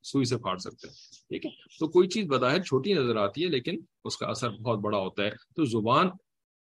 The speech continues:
ایسی ہی ایک چیز ہے، ٹھیک ہے نا۔ جب بھی ہمارے مشائخ فرماتے ہیں کہ جرمہ صغیر، اس کا جرم یعنی اس کا جو بدن ہے نا، اس کا جو physical size ہے وہ بہت چھوٹا سا ہے،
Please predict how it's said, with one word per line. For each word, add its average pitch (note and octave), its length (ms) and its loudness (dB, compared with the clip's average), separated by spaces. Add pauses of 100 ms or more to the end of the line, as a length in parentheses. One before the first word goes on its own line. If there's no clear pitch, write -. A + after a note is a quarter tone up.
(180)
ایسی D3+ 380 2
ہی F3 140 6
ایک G2+ 140 4
چیز D2+ 360 -8
ہے، - 20 -20 (500)
ٹھیک - 160 -2
ہے G4 40 -2
نا۔ G4 80 -2 (100)
جب B2+ 140 0
بھی C3+ 100 2
ہمارے A#2 240 2
مشائخ A2 340 -2
فرماتے G2 400 -4
ہیں C3+ 120 2 (360)
کہ D3 440 6 (720)
جرمہ F3+ 720 6
صغیر، A#2 540 2 (120)
اس C#3 160 -4
کا E3 100 -2
جرم C3 420 2
یعنی G#2+ 240 -4
اس A#2+ 100 -6
کا D3 100 -4
جو C#3 120 -2
بدن A#2+ 400 2
ہے F#3+ 100 2
نا، G3+ 100 -2
اس - 300 -10
کا C#3 80 -2
جو B2+ 120 -2
physical D3+ 460 0 (560)
size F#3+ 460 4
ہے G#3 40 4
وہ G3 140 0
بہت E3+ 380 -2
چھوٹا D#3 320 0
سا - 180 -6
ہے، - 60 -10